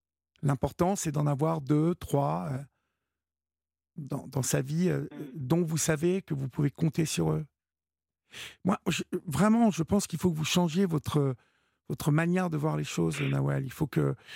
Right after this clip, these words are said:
Speaker 1: vous osiez.
Speaker 2: Oui.
Speaker 1: Il faut que vous osiez. Parce que vous vous mettez plein de barrières.
Speaker 2: Mhm.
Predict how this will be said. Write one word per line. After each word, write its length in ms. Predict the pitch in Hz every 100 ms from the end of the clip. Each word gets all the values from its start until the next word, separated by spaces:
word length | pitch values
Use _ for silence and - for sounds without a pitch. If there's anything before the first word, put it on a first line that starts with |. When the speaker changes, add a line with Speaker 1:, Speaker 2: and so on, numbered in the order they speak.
| - -
Speaker 1:
vous 220 | 160 131
osiez. 400 | 175 151 143 180 160
Speaker 2:
Oui. 200 | 147 - _ _ -
Speaker 1:
Il 100 | 143 -
faut 180 | 147 131
que 80 | -
vous 240 | 143 147
osiez. 420 | 165 156 165 175 170 _ _ -
Parce 160 | 151
que 100 | -
vous 240 | 180 156 170
vous 80 | 180
mettez 260 | 180 214
plein 280 | - 220 240
de 300 | 208 170 156 - _ -
barrières. 720 | 143 147 151 147 175 - - _ _ _ _ _ _ _ _ _ _ _ _ _ _ _ _ _ -
Speaker 2:
Mhm. 360 | 156 165 190